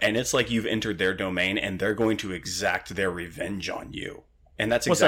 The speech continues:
Speaker 1: exactly
Speaker 2: You
Speaker 1: what
Speaker 2: What's that, a bag of buttered popcorn? You're
Speaker 1: Not
Speaker 2: gonna
Speaker 1: here.
Speaker 2: put a paper towel down on the, on the bottom of the microwave, sir?
Speaker 1: Get, get that
Speaker 2: Is
Speaker 1: out.
Speaker 2: that
Speaker 1: Did, did I see you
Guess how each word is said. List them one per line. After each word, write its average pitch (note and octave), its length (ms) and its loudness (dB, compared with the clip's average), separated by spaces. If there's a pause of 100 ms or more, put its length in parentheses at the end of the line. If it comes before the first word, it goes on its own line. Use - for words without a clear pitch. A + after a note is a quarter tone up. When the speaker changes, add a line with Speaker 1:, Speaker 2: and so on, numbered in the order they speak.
Speaker 1:
exactly A2+ 140 2
Speaker 2:
You C3+ 40 4
Speaker 1:
what - 160 -4 (360)
Speaker 2:
What's D#3+ 160 6
that, D3+ 120 10
a A#2 60 10
bag B2 240 12
of A2+ 100 8
buttered B2 300 10
popcorn? F3 440 6 (140)
You're - 80 -4
Speaker 1:
Not G2+ 100 6
Speaker 2:
gonna B2+ 120 8
Speaker 1:
here. C3+ 100 8
Speaker 2:
put C3 100 12
a A#2 40 6
paper C3+ 260 8
towel C#3+ 260 12
down E3+ 280 12
on E3+ 120 10
the, E3 320 6
on D#3+ 200 8
the E3 360 8
bottom F3 300 10
of F#3 60 4
the F#3 40 4
microwave, G#3 460 4
sir? B3 240 2 (420)
Speaker 1:
Get, - 320 -4
get G#2 180 -2
that G2 140 0
Speaker 2:
Is G#2 60 4
Speaker 1:
out. A#2 80 6
Speaker 2:
that C3 160 0
Speaker 1:
Did, B2 140 0 (200)
did A#2 100 2
I A#2 100 6
see B2+ 200 0
you C#3+ 300 0